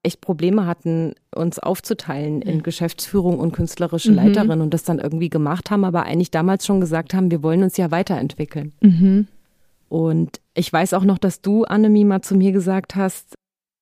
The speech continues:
Speaker 1: als ich darüber gesprochen habe, wie es weitergeht mit uns als Gruppe, dass du meintest, na ja, du hast mich schon wie so als Chefin wahrgenommen. Und dann wusstest du ja nicht, wie weit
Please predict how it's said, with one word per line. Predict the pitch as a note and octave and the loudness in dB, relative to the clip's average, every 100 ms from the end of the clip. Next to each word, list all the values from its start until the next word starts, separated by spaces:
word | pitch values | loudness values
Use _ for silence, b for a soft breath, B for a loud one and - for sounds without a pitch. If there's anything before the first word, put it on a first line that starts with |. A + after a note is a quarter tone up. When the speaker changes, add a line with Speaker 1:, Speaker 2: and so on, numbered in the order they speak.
| - | -8
Speaker 1:
als | E3 | -4
ich | F3+ | -2
darüber | F#3+ F#3 F#3 F3+ | 0 0 2 0
gesprochen | F3+ - F3 F#3 | -2 -2 -2 0
habe, | G3 - | 0 0
wie | |
es | F3+ - | -4 0
weitergeht | D#3+ A3+ A#3+ A#3+ A#3 | -2 0 0 0 0
mit | G#3 - | 0 0
uns | G3 | -2
als | - F#3+ - | -2 -6 -4
Gruppe, | G3 F#3+ A#3+ A#3+ | -6 -2 -2 -2
dass | G3 - | -4 -4
du | F#3 | -2
meintest, | F3+ F#3 F#3+ F3+ | 0 -2 -4 0
na | E3+ | 2
ja, | F#3 | 2
du | F#3 | 2
hast | F3 F#3 - | 0 0 0
mich | F3 | 0
schon | - F3+ F#3 | 2 0 2
wie | F#3 | 0
so | E3+ - | 0 -2
als | D#3+ - | -4 -8
Chefin | - - E3 - A#3 G#3+ | -10 -6 -6 -2 -4 -4
wahrgenommen. | - A#3 B3 A#3+ C4 D4 E4+ _ _ _ _ _ - | -6 -6 -4 -2 -4 -6 -8 _ _ _ _ _ -2
Und | F3+ F3+ | 0 2
dann | F3 E3+ E3+ - _ _ _ | 0 2 0 -2 _ _ _
wusstest | D3+ G3 - G3+ - | 0 0 2 -2 2
du | |
ja | G3 F3+ | 2 4
nicht, | F3 - | 2 0
wie | F3+ E3 | -2 0
weit | E3+ F3 - - | 0 0 -4 -20